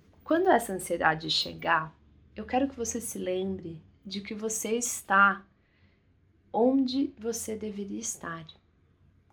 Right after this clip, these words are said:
e sabendo exatamente do que você precisaria estar <laughs> sabendo.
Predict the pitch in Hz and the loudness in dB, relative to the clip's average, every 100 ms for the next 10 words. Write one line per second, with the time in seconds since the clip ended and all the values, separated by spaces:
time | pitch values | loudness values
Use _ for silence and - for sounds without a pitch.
0 | - 262 269 - 226 214 226 226 214 240 | 0 2 4 4 2 2 -2 -2 0 0
1 | 285 359 277 254 226 226 226 226 208 - | -2 2 2 2 0 -6 -6 -6 -6 -4
2 | 220 214 214 220 240 214 247 226 208 - | 0 2 2 0 -2 0 2 4 4 2
3 | 160 | -4